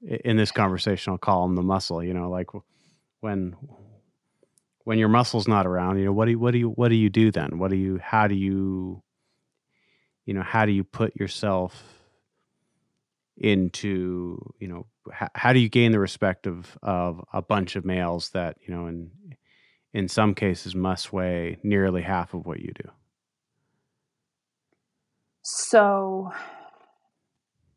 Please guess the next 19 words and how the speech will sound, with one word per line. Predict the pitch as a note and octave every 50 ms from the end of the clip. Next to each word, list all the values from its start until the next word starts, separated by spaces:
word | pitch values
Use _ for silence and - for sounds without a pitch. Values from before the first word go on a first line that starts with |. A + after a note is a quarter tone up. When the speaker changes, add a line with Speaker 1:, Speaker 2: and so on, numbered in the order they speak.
| _ _ _ _ _ _ _ _ _ _ _ -
Speaker 2:
and | C3+ - G#3 G#3
I | G3 G3+ G3
think | - C#4 C#4 C4+ -
some | - A#3 G#3+ G#3+
of | G3 F#3
that | E3+ E3 E3
is | D#3+ -
keeping | - - A3 G#3+ G3 F#3 E3 D#3
a | D3+ D3+
very | D#3 E3+ F3 F3 E3+ E3
distinct, | E3+ E3 - - - G3 F#3 E3+ C#3+ - - - - _ _ _ _ _ - - - - - - - -
"I'm | - F3 F3 E3+
not | D#3+ D3 C3+ -
messing | - E3 D#3 - - C3 A#2
around" | A#2 C#3 D3+ C#3+ A#2 - - - - _ _ _ _ _ _ _ _ _ _ _ _
attitude | - F3 E3+ D#3 D3+ - - D3+ C#3+ C#3+
where | C#3+ D3 C#3+
they | D#3 E3+ E3
know, | C#3+ D#3 D#3+ C#3